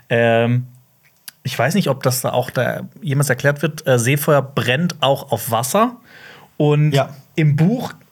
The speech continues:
Speaker 1: gibt es so, so, so, so eine Stelle, wo gesagt wird, dass alte Seefahrer sagen,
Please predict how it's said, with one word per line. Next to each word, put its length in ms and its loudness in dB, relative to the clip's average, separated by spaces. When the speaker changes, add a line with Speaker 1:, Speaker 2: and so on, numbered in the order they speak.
Speaker 1:
gibt 240 -6
es 200 -2
so, 300 2
so, 280 0
so, 140 0
so 120 0
eine 100 4
Stelle, 320 0
wo 60 0
gesagt 340 0
wird, 180 -2
dass 260 -2
alte 500 2
Seefahrer 420 2
sagen, 460 2